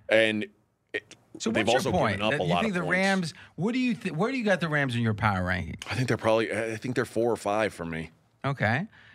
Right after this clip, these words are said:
Speaker 2: And
Speaker 1: The, the, here's the, the P F F, uh, power rankings. Bucks are number two. They're six point six.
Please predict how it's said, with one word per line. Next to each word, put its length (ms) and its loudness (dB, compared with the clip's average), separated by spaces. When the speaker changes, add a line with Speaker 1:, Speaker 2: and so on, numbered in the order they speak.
Speaker 2:
And 480 4
Speaker 1:
The, 480 2
the, 160 2
here's 180 0
the, 220 0
the 140 -2
P 200 -2
F 140 -2
F, 440 0
uh, 400 2
power 320 0
rankings. 600 -6
Bucks 360 4
are 60 -2
number 240 0
two. 320 -2
They're 140 0
six 260 -4
point 280 -4
six. 640 -2